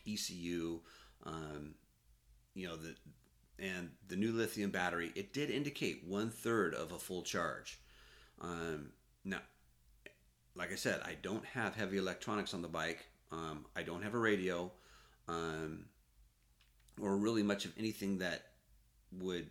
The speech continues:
put a heavy drain on the battery. So, as I mentioned earlier, the lithium batteries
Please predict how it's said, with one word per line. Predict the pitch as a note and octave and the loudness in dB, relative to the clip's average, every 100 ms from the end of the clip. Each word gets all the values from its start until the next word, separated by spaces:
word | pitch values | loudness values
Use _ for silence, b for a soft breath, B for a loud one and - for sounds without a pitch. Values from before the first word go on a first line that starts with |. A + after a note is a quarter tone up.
| - | -12
put | - G2+ | -4 -2
a | E2 - | -2 -2
heavy | G#2 F#2 | -2 -2
drain | - F2 F#2+ F#2+ | -2 0 2 2
on | E2+ | 0
the | D#2+ | -2
battery. | D#2+ F2 E2 C#2+ D2 B B B | 0 0 0 -2 -8 B B B
So, | - F#2+ F2+ D#2+ - - - | -4 0 0 0 -6 -14 -8
as | G#2 | 0
I | |
mentioned | A#2 B2 A#2+ - | 2 2 0 2
earlier, | B2+ A2+ | 4 6
the | E2+ | 4
lithium | E2+ A#2+ C3+ C3 | 0 0 0 2
batteries | A2+ A2+ E2+ D#2 D#2 | 4 2 2 0 0